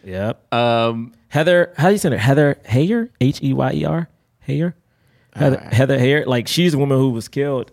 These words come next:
Speaker 1: Um, and I remember Spike Lee kept saying, like, he had to reach out to her mom 'cause he wanted to show her photo in full and pay respects. Like, he, he really wanted to pay respects. And I just keep thinking in my head, like,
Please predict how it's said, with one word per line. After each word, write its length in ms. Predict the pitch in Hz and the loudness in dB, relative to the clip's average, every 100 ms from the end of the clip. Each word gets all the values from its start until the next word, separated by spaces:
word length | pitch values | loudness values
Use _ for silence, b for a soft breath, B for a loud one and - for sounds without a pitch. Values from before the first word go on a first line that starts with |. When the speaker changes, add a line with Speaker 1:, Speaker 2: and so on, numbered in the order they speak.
| _ | _
Speaker 1:
Um, 340 | 110 107 104 101 b b b b b - | -6 -4 -4 -8 b b b b b -4
and 80 | 117 | 0
I 20 | |
remember 240 | 117 143 139 | 2 2 2
Spike 220 | 139 123 | 0 0
Lee 100 | 127 | 0
kept 180 | 127 - | 0 0
saying, 200 | 127 113 | 0 0
like, 140 | 113 | -2
he 240 | 123 123 113 | 0 2 2
had 180 | 120 | 0
to 60 | 113 | 0
reach 180 | 117 117 | 0 0
out 140 | 110 | -2
to 60 | 110 | -2
her 40 | 104 | -4
mom 340 | 104 110 107 | -2 -2 -4
'cause 140 | 101 | -6
he 60 | 107 | -6
wanted 320 | 107 110 107 | -4 -4 -4
to 80 | 107 | -6
show 200 | - 117 | -2 0
her 120 | 107 | -2
photo 340 | - 113 107 101 | -2 -2 -2 -4
in 180 | 101 92 | -8 -8
full 520 | - 123 113 113 113 b b b b - | 0 2 2 0 -4 b b b b -6
and 540 | 110 101 98 95 87 - - | -2 0 -2 -4 -8 -14 -2
pay 160 | 127 123 | 2 2
respects. 460 | 113 - 113 110 - | 0 -2 -4 -6 -10
Like, 220 | 104 98 | -8 -8
he, 320 | 107 104 101 - | -6 -6 -8 -8
he 180 | 104 104 | -6 0
really 180 | 123 117 | 0 0
wanted 180 | 110 | -2
to 60 | 107 | -2
pay 120 | 107 | -4
respects. 480 | 98 - - 131 - | -6 -10 -6 -6 -6
And 100 | 107 | -12
I 40 | 113 | -12
just 120 | - | -10
keep 160 | 131 - | -10 -8
thinking 180 | 120 110 | -8 -8
in 80 | |
my 120 | - - | -10 -10
head, 240 | 113 135 | -8 -8
like, 260 | 73 57 | -8 -14